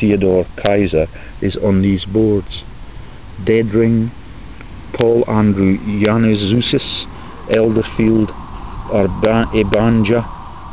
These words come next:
Miss Angela Ruth Ridgewell and Sir Peter Rodgers. Uh,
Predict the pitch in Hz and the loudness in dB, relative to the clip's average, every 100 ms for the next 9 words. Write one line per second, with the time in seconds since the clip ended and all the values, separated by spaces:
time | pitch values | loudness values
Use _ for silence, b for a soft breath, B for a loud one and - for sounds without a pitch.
0 | - 107 107 - - 104 104 104 107 117 | -4 -2 -2 -4 -2 2 2 2 2 2
1 | 117 - 98 110 - - 98 104 98 92 | 0 -2 -2 -2 -8 -6 -2 0 0 2
2 | 95 95 - 92 - - - - - 123 | 2 2 0 -4 -4 -6 -4 -4 -2 0
3 | 113 - 110 104 92 87 - - B B | 0 0 -2 0 0 -2 -4 -10 B B
4 | B B - - - 95 95 | B B -18 -18 -8 -2 -2